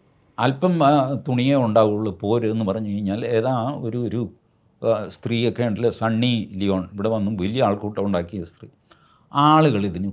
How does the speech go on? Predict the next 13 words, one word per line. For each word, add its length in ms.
കൂടും, 380
പറഞ്ഞിട്ട് 320
കാര്യമില്ല. 580
ദ്വയാർത്ഥം 760
പറഞ്ഞ് 440
പ്രസംഗിച്ചു 500
കഴിഞ്ഞാൽ 520
അത് 180
കേൾക്കാൻ 420
ആളുകൾ 340
കൂടും, 260
അശ്ലീലം 580
പറഞ്ഞാൽ 460